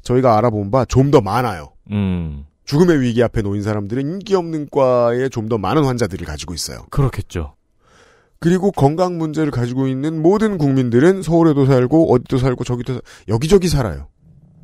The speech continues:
Speaker 1: 그러면 전체적으로 일반적인 모든 문제들을 가지고 있는 환자들이 어떤 지역에서는 병원을 찾기가 어려운 상황이 나옵니다.
Speaker 2: 네.
Speaker 1: 그 둘은 결과가 비슷합니다.
Speaker 2: 음.
Speaker 1: 그리고 늘 쌍으로 붙어 다닙니다.
Speaker 2: 그렇죠.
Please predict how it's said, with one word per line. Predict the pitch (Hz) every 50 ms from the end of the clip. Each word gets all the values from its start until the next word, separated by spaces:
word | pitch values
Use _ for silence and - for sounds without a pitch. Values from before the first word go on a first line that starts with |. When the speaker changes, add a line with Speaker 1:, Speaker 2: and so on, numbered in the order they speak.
| - _ _ _ _ _ _ -
Speaker 1:
그러면 | - 165 180 185 202 202 190
전체적으로 | - - 120 151 165 - 214 226 202 208 196 170 175 175 190 202 190 175 - _ _ _ -
일반적인 | - 160 190 185 240 247 233 226 208 202 165 127
모든 | 127 170 190 226 190
문제들을 | 156 147 139 151 139 139 135 127
가지고 | 120 110 110 110 117 117
있는 | 113 113 110
환자들이 | 123 147 139 135 135 123 107 113 120 165 196 214 - _ _ -
어떤 | - 101 117 - - 156 151
지역에서는 | 143 - 120 113 107 98 104 98 104 131 156 185 147
병원을 | 107 101 101 117 120 123 120 120
찾기가 | - 123 117 - 117 113 127 117
어려운 | 69 95 107 110 107 107 107 104
상황이 | 107 95 90 101 127 131
나옵니다. | 95 71 67 60 60 55 - - - _ _ -
Speaker 2:
네. | 139 123 110 95 85 76 73 73 _ _ _ _ _ _ _ -
Speaker 1:
그 | - 160
둘은 | 147 156 143 143 156 151
결과가 | 135 - 110 113 123 120 113
비슷합니다. | 113 - 95 85 80 87 78 78 73 - - - 58 62 - - - - -
Speaker 2:
음. | 101 92 82 80 76 73 73 73 73 _
Speaker 1:
그리고 | - 127 143 135 135 113
늘 | 113 127 127 120
쌍으로 | - - 147 170 196 208 190 165
붙어 | 117 110 - 107
다닙니다. | - 85 76 71 - - - - - _ _ _ _ _ _ _
Speaker 2:
그렇죠. | - 143 135 127 - - - 110 107